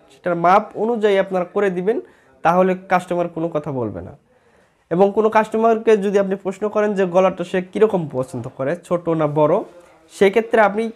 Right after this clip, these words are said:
তার মতামত নিয়ে কাজগুলো করে দিবেন।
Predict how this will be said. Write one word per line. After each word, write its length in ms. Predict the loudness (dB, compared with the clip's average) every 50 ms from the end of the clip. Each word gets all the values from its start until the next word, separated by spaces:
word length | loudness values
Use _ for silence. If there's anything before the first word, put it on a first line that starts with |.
| _ 0
তার 220 | 2 2 4 4
মতামত 480 | 4 2 2 2 0 0 0 0 -2 -2 -2
নিয়ে 220 | -2 0 0 0 0
কাজগুলো 460 | 2 0 0 0 0 -2 -2 -2 -2
করে 240 | 0 2 4 4 4
দিবেন। 380 | 2 0 -2 -4 -8 -10 -16